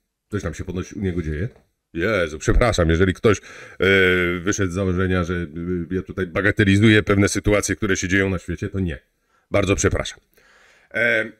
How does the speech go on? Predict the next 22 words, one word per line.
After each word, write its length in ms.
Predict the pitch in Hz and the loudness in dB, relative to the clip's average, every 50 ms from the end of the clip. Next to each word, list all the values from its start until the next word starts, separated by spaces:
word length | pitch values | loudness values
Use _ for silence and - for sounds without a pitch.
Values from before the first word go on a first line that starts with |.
| _ - | _ -6
natomiast, 520 | 127 135 151 - 208 202 202 196 156 131 | -4 -2 0 4 4 6 6 6 4 2
żebyście, 760 | 147 135 175 190 180 175 160 - - 160 160 151 147 151 - - | 2 4 4 4 4 4 2 2 4 4 6 6 6 4 2 2
e, 360 | 127 127 123 123 120 117 120 | 2 2 4 4 2 2 0
mieli 520 | 113 117 123 123 123 127 143 151 143 127 - | -2 -4 -4 -2 2 4 4 6 6 6 4
tą 140 | 123 113 | 4 2
świadomość, 480 | 107 - 110 104 90 92 90 90 80 - _ _ | 2 2 2 2 2 2 0 -2 -4 -8 _ _
absolutnie 960 | 135 139 143 - - - - 170 165 160 170 190 196 196 - - 175 175 170 156 | -6 -6 -4 -4 -4 0 4 6 8 8 8 8 6 4 4 6 6 8 8 8
nas 360 | 147 151 151 156 - - - | 6 6 6 6 4 6 6
nie 240 | 127 127 139 143 135 | 8 8 8 8 8
porąbało 640 | - 143 131 123 123 113 107 104 117 110 110 110 | 8 8 8 8 8 8 8 8 8 8 6 8
z 80 | 104 98 | 8 8
Małgorzatą. 580 | 101 92 87 85 82 82 71 69 - - - - _ _ _ _ _ _ _ _ _ _ _ _ _ _ _ _ _ _ _ _ _ _ _ _ _ _ _ _ _ - | 6 6 6 4 4 2 0 0 -4 -6 -10 -18 _ _ _ _ _ _ _ _ _ _ _ _ _ _ _ _ _ _ _ _ _ _ _ _ _ _ _ _ _ -6
Absolutnie 1040 | 127 143 - - - - - 147 147 151 151 170 190 190 196 - 156 156 156 147 | -4 -4 -2 -4 -4 0 2 4 6 6 8 8 6 6 4 2 0 0 2 2
nie 80 | 139 143 | 4 4
jest 400 | 139 135 127 120 117 110 - - | 4 4 4 4 2 0 -2 0
tak, 240 | 165 160 160 151 135 | 0 2 2 2 2
że 160 | 127 135 127 | 2 2 2
razem 300 | 127 123 113 117 107 104 | 4 2 2 0 -2 -2
z 100 | 98 104 | -2 -2
Małgorzatą 920 | 120 127 151 151 156 156 139 123 123 104 98 110 123 123 - 120 113 107 101 | 0 0 2 2 2 2 2 0 0 0 0 0 0 0 0 -2 -2 -2 -2
rzucamy 420 | 95 95 - - 107 101 101 98 | -4 -4 -4 -2 -2 0 0 0
robotę 420 | 92 92 82 98 101 - - 90 | 0 -2 -2 -4 -4 -2 -4 -4